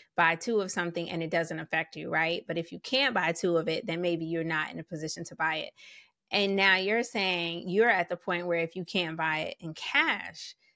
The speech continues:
then it's not the time to make the purchase. So that's a very interesting way to think, especially as someone coming out of the real estate space, selling homes where credit is leveraged so much in real estate. So, um, do you still believe in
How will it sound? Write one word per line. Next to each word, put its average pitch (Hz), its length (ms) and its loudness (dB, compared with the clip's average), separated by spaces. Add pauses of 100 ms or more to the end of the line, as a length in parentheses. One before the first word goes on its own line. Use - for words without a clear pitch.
(120)
then 175 160 2
it's 170 180 -2
not 165 220 0
the 165 60 -6
time 170 280 0
to 165 60 -4
make 160 180 -6
the 165 80 -8
purchase. 170 560 -4
So 208 80 2
that's 262 240 4
a 311 80 0
very 196 300 4
interesting 170 920 -4 (380)
way 202 360 4
to 196 200 0
think, 302 320 0
especially 277 460 0
as 226 140 0
someone 208 320 -2
coming 233 400 -2
out 208 120 2
of 196 60 -2
the 185 100 0
real 185 220 2
estate 175 340 -2
space, 185 500 0
selling 196 320 0
homes 175 420 -4
where 185 280 2 (200)
credit 247 520 4
is 180 140 -2
leveraged 180 480 2
so 254 480 2
much 180 460 0 (320)
in 190 200 2
real 190 240 4
estate. 170 560 0
So, 202 460 2 (400)
um, 208 340 4
do 202 120 2
you 269 220 4
still 269 340 6
believe 208 580 2
in 285 400 0